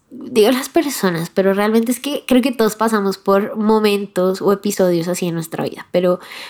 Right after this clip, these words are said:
cuando pasamos por un episodio depresivo, por ejemplo, bueno, como que ahora que sí que vivir no, no, no, no tiene mucho sentido, como que no estamos muy felices y muy contentos por vivir.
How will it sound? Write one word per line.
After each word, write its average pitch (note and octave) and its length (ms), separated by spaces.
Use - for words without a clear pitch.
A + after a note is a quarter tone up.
cuando A3 460
pasamos A#3+ 600
por C4 100
un B3+ 100
episodio F#3+ 540
depresivo, G3 760
por F3+ 160
ejemplo, F3 600
bueno, A3+ 420
como E3 220
que F3 140
ahora E3 140
que B3 140
sí C4 160
que F#3+ 120
vivir A3 340
no, G3 240
no, G#3+ 360
no, A3+ 180
no A#3 280
tiene B3 200
mucho D#4 200
sentido, G3+ 720
como G3+ 220
que G3+ 140
no G#3 220
estamos A#3+ 420
muy B3 180
felices A#3 640
y A3+ 60
muy A#3 160
contentos F3+ 580
por E3+ 180
vivir. A#3 540